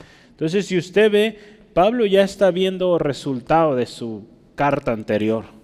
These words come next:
Está viendo ya alguien que recapacitó y que corrigió su, su vida. Entonces,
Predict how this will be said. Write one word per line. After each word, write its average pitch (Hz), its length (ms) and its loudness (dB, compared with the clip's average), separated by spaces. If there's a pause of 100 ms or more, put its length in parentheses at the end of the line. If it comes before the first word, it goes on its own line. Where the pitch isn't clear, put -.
(200)
Está 165 300 2
viendo 180 320 2
ya 160 380 2 (560)
alguien 185 400 6
que 120 260 0 (260)
recapacitó 127 920 0
y 113 100 -2
que - 220 -10
corrigió 120 480 -2
su, 107 320 -10
su - 200 -8
vida. 165 240 -2
Entonces, 170 500 -4